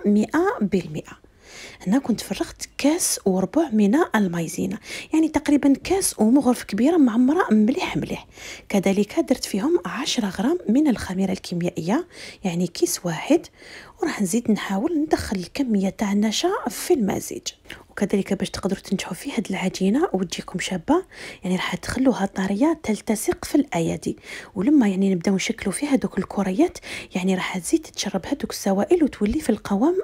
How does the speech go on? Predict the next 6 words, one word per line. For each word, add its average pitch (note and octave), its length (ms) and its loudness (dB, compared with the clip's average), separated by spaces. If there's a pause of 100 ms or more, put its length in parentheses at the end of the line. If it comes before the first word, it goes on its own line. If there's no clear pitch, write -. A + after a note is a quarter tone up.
(120)
المناسب. E3+ 640 -2 (1080)
هنايا F#3 300 2 (180)
يعني F3+ 180 0
وقفت D#4 400 -4
الضراب - 480 -6
الكهربائي F3+ 800 -2